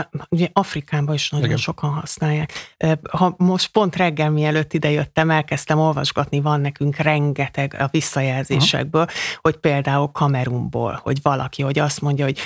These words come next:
Speaker 1: hogy, hogy ő nem tud most éppen iskolába járni, mert olyanok a körülményei, de hogy a Khan Academy segíti neki abba, hogy ő le, le tudjon
Speaker 2: Igen,
Speaker 1: majd
Speaker 2: igen.
Speaker 1: érettségizni. Ez francia nyelven
Speaker 2: Igen, és
Speaker 1: egyébként.
Speaker 2: akkor,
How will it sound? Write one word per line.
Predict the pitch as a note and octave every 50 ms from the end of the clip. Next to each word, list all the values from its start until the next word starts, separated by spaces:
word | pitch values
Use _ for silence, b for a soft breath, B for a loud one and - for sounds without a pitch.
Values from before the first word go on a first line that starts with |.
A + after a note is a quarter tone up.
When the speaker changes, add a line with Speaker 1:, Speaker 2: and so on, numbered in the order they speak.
| B B B
Speaker 1:
hogy, | - - D#3 -
hogy | - F3 E3+ E3
ő | F3+ F3+
nem | F#3+ F#3+ F3+ D#3+ D3+
tud | - D3+ D3
most | D3 C#3+ C#3+ - - -
éppen | C#3 B2+ - - C3+ C3+
iskolába | C3+ B2 - - - C3+ C3 B2+ B2+ B2+ - B2
járni, | B2+ C3+ C#3+ D3+ E3+ E3+ G3
mert | F3 E3+ D3+ C#3 - -
olyanok | C3 C3+ C3 C3+ C3+ C3+ C#3 -
a | C#3+
körülményei, | C#3+ - D#3 D3 D3 C#3+ C#3 C#3+ C#3 C#3 C#3 C3+ C#3+
de | C#3 -
hogy | C#3+ - D3 D3 F3
a | E3+
Khan | - - F#3 F3 E3 D3+
Academy | C#3+ C#3+ - - C#3+ C#3+ C#3+ C#3 D3 D#3 E3+
segíti | E3 - - E3+ D3+ D3+ D3+ D3 - D3+
neki | D3+ D3 D3 C#3+ - - D3+
abba, | D#3+ E3 D3 - D3+
hogy | C#3+ - D3+ C#3+
ő | D3+ D#3
le, | D3+ D3 D3 D3 -
le | D#3+ D#3+ D3
tudjon | - D3 C#3+ C#3+ D3 D3
Speaker 2:
Igen, | C3 -
Speaker 1:
majd | - - C#3
Speaker 2:
igen. | C#3 C#3+ C#3+
Speaker 1:
érettségizni. | C3+ C#3 - - - D#3 D#3 D#3 - D3+ D3 - E3
Ez | F3+ F3+ -
francia | - E3+ D#3 D3 C#3+ - - C#3+
nyelven | D3 C#3+ D3+ D3 D3 C3+
Speaker 2:
Igen, | B2 A#2+ D3+ D#3
és | C#3 C#3+
Speaker 1:
egyébként. | D3 C#3+ - - D3 - - -
Speaker 2:
akkor, | - - -